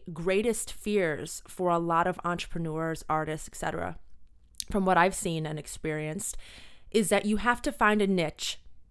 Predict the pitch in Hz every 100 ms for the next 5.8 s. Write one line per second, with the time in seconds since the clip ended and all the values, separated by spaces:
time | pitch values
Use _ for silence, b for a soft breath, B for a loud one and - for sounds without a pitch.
0 | - - - - 269 247 220 214 185 180
1 | 135 - - - 233 - 349 339 302 247
2 | B B B - 185 226 233 247 208 -
3 | 180 170 - - - b b b b -
4 | - - 220 202 240 415 247 247 233 196
5 | 180 175 185 175 160 165 190 254